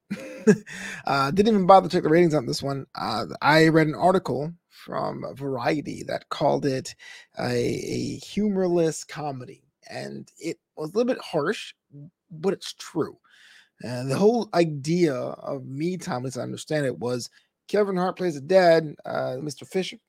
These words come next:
that has his nose his kids, but he hasn't really ventured out and tries to live. Meanwhile, his wife, uh, has the opposite problem, doesn't know her kids at all. So they decided to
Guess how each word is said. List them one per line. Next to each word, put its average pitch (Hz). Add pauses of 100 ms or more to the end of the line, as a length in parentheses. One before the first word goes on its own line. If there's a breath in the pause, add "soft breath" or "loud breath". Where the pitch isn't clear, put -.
that 143
has 151
his 135
nose 170
his 170
kids, 175
but 139
he 139
hasn't 147
really 147
ventured 139
out 156 (340 soft breath)
and -
tries 147
to 120
live. 160 (380 soft breath)
Meanwhile, 151
his 151
wife, 139 (360 soft breath)
uh, 127
has 147
the 139
opposite 156
problem, -
doesn't 135
know 131
her 123
kids -
at 123
all. 175
So -
they 160
decided 135
to 135